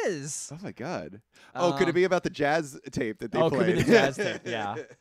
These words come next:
Speaker 1: Like,
Speaker 2: Gonna
Speaker 1: where
Speaker 2: tell
Speaker 1: he
Speaker 2: you,
Speaker 1: didn't
Speaker 2: that
Speaker 1: make
Speaker 2: au
Speaker 1: that
Speaker 2: pair made that, <laughs> that
Speaker 1: <laughs> Yeah.
Speaker 2: tape for us that we begged to.
Speaker 1: Um,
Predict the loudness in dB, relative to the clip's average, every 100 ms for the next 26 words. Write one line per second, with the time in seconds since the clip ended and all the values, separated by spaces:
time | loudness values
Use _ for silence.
0 | _ -20 -12 -4 0 4 4 4 4 6
1 | 6 8 6 4 2 4 2 2 -2 -6
2 | -6 -2 -2 -2 -8 -8 -10 -12 -10 -10
3 | -10 -12 -14 -12 -12 -8 -6 -6 -6 -8
4 | -8 -14 -10 -6 -4 -4 -6 -8 -12 -14